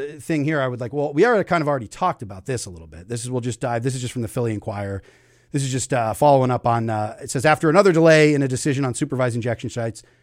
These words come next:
Shapiro says he still opposes them." So this is another thing that's difficult because this, this, uh, fella here, uh, Josh Shapiro,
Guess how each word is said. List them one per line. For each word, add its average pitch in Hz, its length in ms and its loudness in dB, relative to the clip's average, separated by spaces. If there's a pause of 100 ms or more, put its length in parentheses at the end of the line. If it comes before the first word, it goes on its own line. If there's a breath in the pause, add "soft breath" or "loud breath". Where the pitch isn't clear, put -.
(100)
Shapiro 233 420 4
says 175 200 4
he 160 60 0
still 147 200 2
opposes 135 400 0
them." 95 100 -10
So 147 100 -4
this 247 140 0
is 220 100 0
another 190 380 2 (300 soft breath)
thing 190 160 4
that's 143 200 -4
difficult 170 580 -2
because 131 200 -4
this, 196 280 -2
this, 202 300 -2
uh, 147 140 2
fella 135 320 0
here, 131 320 0
uh, 110 220 -6
Josh 117 240 -6
Shapiro, 120 360 -2